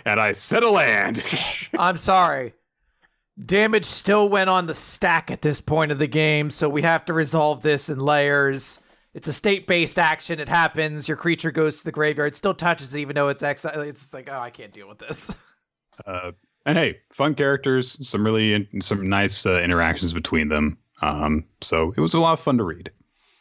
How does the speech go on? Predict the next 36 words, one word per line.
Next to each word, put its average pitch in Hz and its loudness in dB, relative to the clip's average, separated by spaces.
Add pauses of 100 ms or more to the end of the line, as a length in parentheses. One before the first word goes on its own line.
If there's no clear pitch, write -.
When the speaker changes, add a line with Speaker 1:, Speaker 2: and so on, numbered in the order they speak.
(240)
Speaker 2:
Yeah. 87 -14 (720)
Uh, 190 2 (120)
I 240 0
think 254 -20
I 196 2
will 185 -6
concur 175 -8
with 160 -12
you 143 -14
and 131 -16
say 131 -12
destroy 117 -6
all 113 -2
humanity 107 -12
that 101 -14
can't 98 -16
be 101 -14
regenerated. 92 -12 (120)
I, 131 -4 (720)
I 151 4
think 175 -2
this 185 -6
is 147 -6
one 160 -4 (480)
that 147 0
I 131 0
really, 139 -4
really 156 0
want 131 -2
to 135 -8
see 127 -6 (840)
get 147 2
a, 131 -4 (140)
a, 127 -2 (120)
a, 113 -2
like, 113 -4